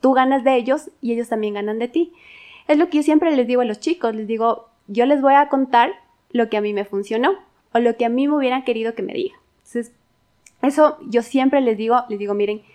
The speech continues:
esto me pasa con tal cliente, esto me pasa con tal persona, esto me pasa con tal obra, y quiero que ustedes no pasen por esas situaciones en las que uno pasó, y más bien como hacerlo más real, más práctico". Entonces,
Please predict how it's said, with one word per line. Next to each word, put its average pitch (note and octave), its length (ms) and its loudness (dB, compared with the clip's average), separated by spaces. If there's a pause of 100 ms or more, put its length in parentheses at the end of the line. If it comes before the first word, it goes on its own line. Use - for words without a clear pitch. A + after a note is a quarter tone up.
(640)
esto B3+ 280 2
me C4+ 140 2
pasa A3 260 0
con A3 160 -4
tal G#3 160 -4
cliente, C4 920 -2
esto A#3+ 260 -4
me A3 120 0
pasa G#3 420 -2
con G#3 180 -4
tal G#3 400 0
persona, B3+ 960 2
esto A3 200 -8
me G#3+ 120 -4
pasa G#3+ 240 -8
con G3+ 160 -8
tal G#3+ 240 0
obra, B3 420 4 (480)
y B3+ 180 -2
quiero C#4 300 2
que C#4 80 -6
ustedes B3 480 0 (160)
no B3+ 240 2
pasen C#4 300 2
por A3+ 120 2
esas C4 280 0
situaciones A#3+ 580 -4
en A#3 80 -2
las A3 140 -2
que A3+ 100 -4
uno A3+ 160 -4
pasó, A#3 400 -2 (680)
y C4+ 140 4
más B3 200 2
bien C4 160 0
como C#4 220 2
hacerlo B3+ 260 0
más A#3+ 220 2
real, G#3 400 0
más G#3 200 -6
práctico". - 580 -4
Entonces, G#3+ 600 -4